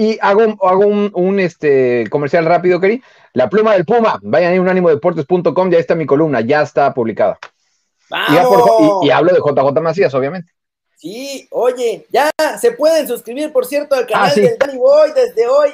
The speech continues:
Speaker 2: mi muchacho. Mi muchacho es afiliado. ¡Qué grande son!
Speaker 1: Oye, gracias a todos los consejos de Kerry, ya, ya uno se puede afiliar a mi canal de Twitch, así que denle, denle, por favor, este, suscribir,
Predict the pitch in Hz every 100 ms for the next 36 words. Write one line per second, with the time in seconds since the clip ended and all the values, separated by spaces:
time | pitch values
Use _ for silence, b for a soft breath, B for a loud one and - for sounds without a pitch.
0 | - 214 214 208 262 262 269 285 - _
1 | _ _ _ _ _ _ _ _ _ _
2 | _ _ _ _ _ _ _ 120 165 214
3 | 208 247 277 277 269 262 233 247 262 247
4 | 302 254 247 233 220 202 170 226 170 113
5 | 131 - - 123 120 - 143 202 202 160
6 | 185 214 214 165 165 147 214 214 156 151
7 | 196 165 143 185 208 254 - - 135 185
8 | 160 - 135 180 190 196 165 143 175 151
9 | 156 170 156 127 143 156 135 202 196 131
10 | 156 151 143 143 220 220 202 196 214 208
11 | 160 170 202 233 - 131 139 - 139 131
12 | 131 131 131 127 123 113 110 131 147 160
13 | 202 214 208